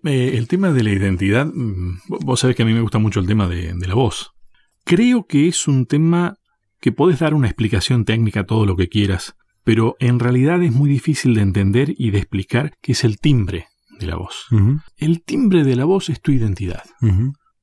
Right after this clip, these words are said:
Speaker 1: Puede ser que tengas un volumen parecido a otro, una voz parecida, te dicen a otro, que trabajes la voz de la misma manera, pero el timbre es lo que a vos te identifica de que vos seas vos y no sea otro.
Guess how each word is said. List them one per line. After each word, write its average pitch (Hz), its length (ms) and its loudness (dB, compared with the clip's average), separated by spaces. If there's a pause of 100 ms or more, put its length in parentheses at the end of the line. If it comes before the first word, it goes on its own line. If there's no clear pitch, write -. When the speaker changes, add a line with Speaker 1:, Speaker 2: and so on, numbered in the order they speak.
(140)
Speaker 1:
Puede 190 180 4
ser 175 200 -2
que 143 160 -2
tengas 160 360 0
un 127 140 4
volumen 120 400 2
parecido 101 480 -2
a 90 80 0
otro, 120 340 0
una 175 240 2
voz 147 320 0
parecida, 95 640 0
te 90 140 -10
dicen 101 320 -2
a 85 100 -6
otro, 107 420 -4 (140)
que 120 400 0 (240)
trabajes 139 460 0
la 110 80 0
voz 120 180 0
de 117 80 -2
la 107 80 -2
misma 110 220 0
manera, 98 300 -2 (220)
pero - 160 0
el 123 140 0
timbre 131 600 0 (180)
es 143 120 0
lo 165 120 2
que 131 100 -4
a 120 40 0
vos 147 180 -4
te - 100 0
identifica 110 640 -2
de 104 120 -4
que 113 300 -2 (400)
vos 110 280 -2
seas 147 240 0
vos 147 300 0
y 135 80 0
no 139 120 2
sea 139 240 -4
otro. 107 300 -6